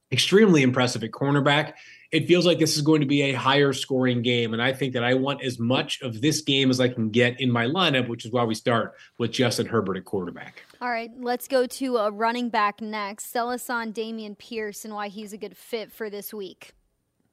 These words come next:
Speaker 1: Yeah, so if you look at the FanDuel pricing, Dameon Pierce, who has been a top ten fantasy running back, is not priced within the top ten players.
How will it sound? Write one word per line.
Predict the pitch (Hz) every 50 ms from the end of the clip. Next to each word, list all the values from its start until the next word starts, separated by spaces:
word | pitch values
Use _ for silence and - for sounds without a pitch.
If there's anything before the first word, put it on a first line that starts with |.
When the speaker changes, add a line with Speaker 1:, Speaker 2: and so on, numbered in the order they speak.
| _ _ _ _
Speaker 1:
Yeah, | - 123 131 156 185 196 170 -
so | - - - 160 147 147 151
if | 151 139 127 143
you | 147 143 131
look | 147 180 202 - - -
at | 160 160 156 131
the | 143 139 127
FanDuel | 127 - 147 143 160 175 180 170 175 170 151 135 123
pricing, | - - 143 151 202 196 - - 117 95 92 95 101 98
Dameon | - 123 131 160 190 208 185 151 127 123
Pierce, | 151 165 147 113 107 110 - -
who | - 135 127 127
has | - - 127 156 170 156
been | 131 139 127
a | 123 117 120
top | - 131 127 127 -
ten | 131 127 117
fantasy | 120 135 131 127 120 123 123 117
running | 110 135 180 190 151 123
back, | 113 107 107 104 107 - -
is | 120 113 98 - -
not | 98 101 110 110 - -
priced | - 208 196 135 131 127 - -
within | 117 107 - 131 127 123
the | 123 120 120
top | - - - 120 120 123 -
ten | - 135 131 127 123
players. | 123 147 196 208 185 139 113 110 107